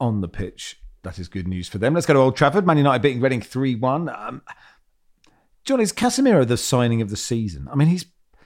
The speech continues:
he's sort of ludicrous, this player that we've, I mean, we've talked about it before, but sort of, you know, the shackles of Real Madrid are gone, and now he can, he can be who he really wants to be.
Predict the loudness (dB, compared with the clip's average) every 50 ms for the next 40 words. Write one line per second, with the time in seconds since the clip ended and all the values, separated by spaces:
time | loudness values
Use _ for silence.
0 | _ _ _ -20 _ _ -8 -4 -4 -2 -2 -2 -2 0 0 0 0 -2 -4 -8
1 | -6 -8 -8 -8 -8 -10 -10 -10 -10 -6 -4 -2 0 0 0 0 -2 -2 -4 -4
2 | -2 -4 -4 -2 -2 -4 -6 -6 -6 -6 -6 -6 -2 0 0 2 0 0 -4 -6
3 | -6 -4 -4 -2 -2 -2 -4 -4 -6 -10 -10 -12 -12 -14 _ _ _ _ _ -20
4 | -20 -20 -20 -20 _ _ _ _ -6 0 0 2 0 0 2 0 0 2 2 0
5 | 0 0 -2 -2 -4 -2 -2 0 0 -2 2 4 6 6 8 6 6 4 2 4
6 | 4 4 4 4 2 0 2 2 2 2 4 2 2 2 0 0 2 2 2 2
7 | 2 0 -2 0 2 0 0 2 2 0 2 4 4 4 6 6 6 8 6 6
8 | 6 6 6 4 4 4 2 2 0 -2 -4 -4 2 4 4 4 4 2 0 -2
9 | -6